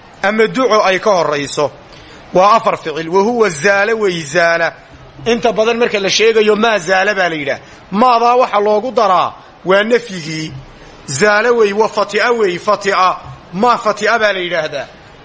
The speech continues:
Wa barixa, maa barixa baa la yidhaahdaa. Wanfaka, manfaka baa la yidhaahdaa.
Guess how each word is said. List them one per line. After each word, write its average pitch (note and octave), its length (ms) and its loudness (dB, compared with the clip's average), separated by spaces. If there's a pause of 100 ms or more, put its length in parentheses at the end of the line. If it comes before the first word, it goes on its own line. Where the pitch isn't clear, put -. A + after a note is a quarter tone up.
Wa G3+ 160 2
barixa, G3 500 2
maa A#3 240 2
barixa G#3 400 -2
baa A3+ 160 0
la G3 80 -4
yidhaahdaa. D3+ 520 -4 (360)
Wanfaka, G#3 800 0
manfaka A3 720 -2
baa G3 180 -2
la E3 80 -10
yidhaahdaa. C3+ 380 -10